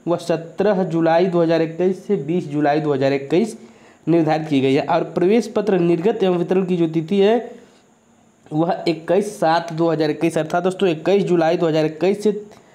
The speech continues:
आप लोग चौबीस जुलाई दो हज़ार इक्कीस तक अपने प्रवेश पत्र का निर्गत एवं वितरण की तिथि आप लोगों का दिया गया है। मौखिकी परीक्षा की जो तिथि है वह छब्बीस जुलाई दो हज़ार इक्कीस से तीस जुलाई दो हज़ार इक्कीस तक है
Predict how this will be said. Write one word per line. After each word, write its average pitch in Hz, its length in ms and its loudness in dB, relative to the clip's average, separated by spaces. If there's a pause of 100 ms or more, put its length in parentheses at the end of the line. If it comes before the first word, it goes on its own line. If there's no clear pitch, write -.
(240)
आप 151 220 -2
लोग 196 180 -2
चौबीस 170 340 2
जुलाई 165 280 0
दो 160 120 0
हज़ार 151 160 0
इक्कीस 175 340 -2
तक 180 180 -2
अपने 160 160 0
प्रवेश 156 260 -2
पत्र 170 200 -4
का 170 140 2
निर्गत 147 380 0
एवं 156 140 0
वितरण 139 320 -2
की 156 80 -4
तिथि 151 320 -2 (480)
आप 147 180 -2
लोगों 151 160 0
का 175 140 -2
दिया 143 240 0
गया 170 220 2
है। 202 240 0 (320)
मौखिकी 170 520 0
परीक्षा 196 360 -2
की 196 140 -2
जो 185 140 0
तिथि 185 280 -2
है 196 100 4
वह 190 140 2 (120)
छब्बीस 165 520 -2
जुलाई 160 320 2
दो 165 100 2
हज़ार 156 180 2
इक्कीस 180 360 -2
से 190 100 2
तीस 180 260 0
जुलाई 151 280 2
दो 147 100 0
हज़ार 139 180 2
इक्कीस 156 340 -2
तक 190 180 0
है 220 140 4